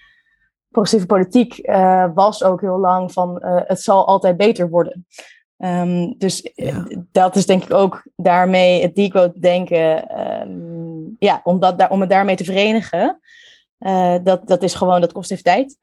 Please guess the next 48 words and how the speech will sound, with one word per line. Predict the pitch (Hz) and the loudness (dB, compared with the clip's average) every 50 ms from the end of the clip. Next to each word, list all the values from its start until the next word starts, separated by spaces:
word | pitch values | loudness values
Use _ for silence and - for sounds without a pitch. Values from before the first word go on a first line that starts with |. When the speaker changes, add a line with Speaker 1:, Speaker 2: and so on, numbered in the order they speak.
| - - | -8 -4
Speaker 2:
Ja, | 143 131 113 - | -2 0 0 -2
het | - - - | -4 -6 -2
zal | - 120 113 | 0 0 0
ons | 113 113 - | 0 0 -2
wat, | 131 117 - _ | -4 -4 -4 _
het | _ - - | _ -4 -2
zal | 147 123 | 0 0
ons | 120 113 - | 0 0 0
veel | - 156 151 127 | 2 2 4 4
waard | 131 131 147 147 - | 4 2 2 2 0
zijn | - 135 127 | 0 0 0
als | 123 - | 0 2
Lilianne | - 135 135 131 123 117 117 110 | 2 4 4 4 4 2 0 -2
Ploemen | - - 151 147 143 135 | 0 0 0 2 2 0
gewoon | - - 127 123 120 | 0 0 0 2 2
bij | 117 113 | 0 0
Nieuwsuur | 113 123 135 147 131 139 127 | 2 2 2 2 2 2 0
zit | 113 - 131 127 123 - - - | 2 2 2 2 2 0 -4 -6
en | - 110 | -6 -6
geconfronteerd | - - - - - 113 110 - 107 - - 139 117 117 - | -6 -6 -6 -4 -4 -4 -4 -6 -6 -4 -2 0 0 -2 -2
wordt, | - 113 107 104 - - - - - | 0 0 0 0 0 -4 -10 -12 -10
eh, | - - 107 101 101 | -6 -4 -4 -2 -2
met | 101 101 101 - - - | -2 -4 -6 -6 -6 -6
een | 107 104 101 95 95 | -6 -6 -6 -6 -8
soort | - - - 98 - - | -6 -6 -6 -6 -4 0
puntenwolkje | - 175 170 160 156 143 139 139 135 131 - - 131 120 110 | 2 2 2 2 2 2 2 2 2 0 0 0 2 2 4
of | 104 101 | 2 2
een | 110 - | 0 0
kostenplaatje | - 165 - - 151 127 - 127 120 120 113 - - 113 107 104 98 92 | 0 0 0 0 -4 -2 0 0 0 0 -2 -4 -4 -2 -2 0 0 -2
of | 92 - - | -4 -4 -4
een | 101 101 104 107 - | -6 -6 -6 -6 -6
cijfertje. | - - 147 135 135 131 127 113 - - 113 107 110 - - - - - - - - - - - - | -2 0 0 0 2 0 0 0 2 2 2 2 2 -2 -4 -10 -20 -18 -16 -16 -16 -16 -18 -20 -14
Eh, | - - 104 101 101 98 98 95 - - | -4 0 2 2 4 4 4 2 0 -2
eh, | - - 110 107 95 104 104 - | -4 -4 -2 0 0 0 0 0
en | 107 107 104 | 0 0 2
dat | 104 104 - | 2 0 0
ze | - - | 0 0
dan | 104 104 101 101 | 0 0 0 0
gewoon | - 107 107 113 | 0 2 2 2
een | 110 | 0
keer | - 107 104 | 0 0 0
zegt, | 113 113 107 107 - - - | 2 0 0 0 -4 -4 -2
"Daar | 113 113 104 | -2 -2 0
geef | - - 104 101 - | 0 0 0 0 -2
ik | - | -4
geen | 135 110 92 | -4 -4 -4
fluit | - - - 107 101 98 - | -4 -2 -2 0 -2 -2 -4
om, | 82 87 110 127 | -6 -8 -8 -10